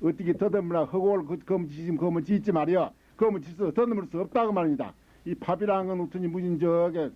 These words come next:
소 콧줄매 말하자면 이런 건 무슨 줄로 말한 것이야. 줄로 어떻게 검을 잡을 수 없다고 말이야. 그래서 말이지, 이 교락하는 것은 원교, 암만지 원교, 원교를 하지만은, 이 무예연기란 그 해가 있고,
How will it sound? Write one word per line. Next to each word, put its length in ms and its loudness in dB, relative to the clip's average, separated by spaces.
소 220 -2
콧줄매 560 0
말하자면 500 0
이런 140 -2
건 220 0
무슨 260 2
줄로 240 4
말한 240 2
것이야. 420 -2
줄로 220 2
어떻게 180 -2
검을 280 -2
잡을 260 0
수 120 -10
없다고 300 0
말이야. 320 0
그래서 460 2
말이지, 320 -2
이 140 0
교락하는 520 0
것은 260 -2
원교, 680 2
암만지 440 -2
원교, 360 0
원교를 380 0
하지만은, 720 0
이 40 -6
무예연기란 800 2
그 120 -2
해가 340 0
있고, 540 2